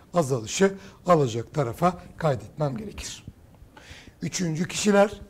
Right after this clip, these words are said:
işletmenin banka hesabına para yatırırsa işletme alacağını tahsil ettiği için alacak hakkı azaldı. Bankadaki parası da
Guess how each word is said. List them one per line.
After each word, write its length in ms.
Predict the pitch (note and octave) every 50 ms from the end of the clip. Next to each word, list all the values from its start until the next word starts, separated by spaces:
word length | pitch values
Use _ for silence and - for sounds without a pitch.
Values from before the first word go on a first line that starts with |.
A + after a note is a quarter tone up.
| - - - - - - -
işletmenin 920 | D3 - - - F#3+ F3+ F3+ - F3 E3+ E3+ E3+ G3 G#3 G3+ E3+ C3+ D3
banka 320 | E3 F3+ G3 A3 A3 - E3+
hesabına 540 | D#3 C#3+ - E3 D3 C#3 B2+ B2 B2+ C3
para 260 | B2 - D3+ D3+ D3+ D#3
yatırırsa 720 | C#3+ C3+ - D3 C#3 B2 A2+ - - F#3 G3 G3+ - - - - - - - -
işletme 640 | C#3+ - - - F#3+ F3+ E3+ - - G3+ F#3 C#3 - - - - - - - - - -
alacağını 680 | D#3+ D#3+ D#3 D#3 D#3+ D3 B2 E3 D#3+ D#3+ E3 F#3+ F#3 -
tahsil 360 | - D#3 C#3+ B2 - - C3
ettiği 360 | B2+ A#2+ B2 - - B2 A2
için 300 | G2+ - - G3 G3+ G3+ - - - - - - - - - -
alacak 460 | F3+ F3+ F3 D#3+ C3+ C#3+ C3+ C#3+ C#3
hakkı 280 | B2+ A2 - - - - - - _ _ -
azaldı. 500 | D#3+ D#3+ C#3+ E3 F3 F3 E3+ D#3+ F#3 F#3 - - - - - - - - - _ -
Bankadaki 580 | D#3 F3+ F3 D#3 - C#3 B2 G#2+ A#2 G2 -
parası 420 | - D#3+ D#3 B2+ A2+ - - C#3+ D3
da 180 | F3+ F#3+ F#3